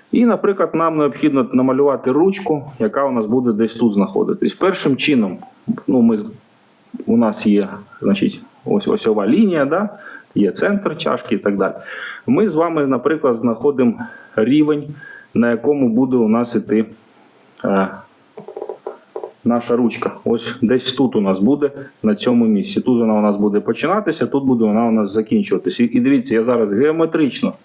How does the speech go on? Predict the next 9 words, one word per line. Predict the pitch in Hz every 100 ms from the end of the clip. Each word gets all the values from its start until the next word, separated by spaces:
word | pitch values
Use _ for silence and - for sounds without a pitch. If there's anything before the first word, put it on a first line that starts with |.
| _ 113
і | 107 95 - - 104
геометрично | 113 127 113 113 147 190 160 151 - - - - - - 107
намагаюся | 113 107 127 131 127 127 120 - - - - _ _ _ _ _ _ _ _ _ _ _ _
вставити. | - - 143 135 98 87 110
Мені | 104 135
спочатку | 135 131 - 156 156 -
необхідно | 113 113 107 - 143 127 110
знайти | 104 107 104 123 117
ракурс | 107 117 - 92 - -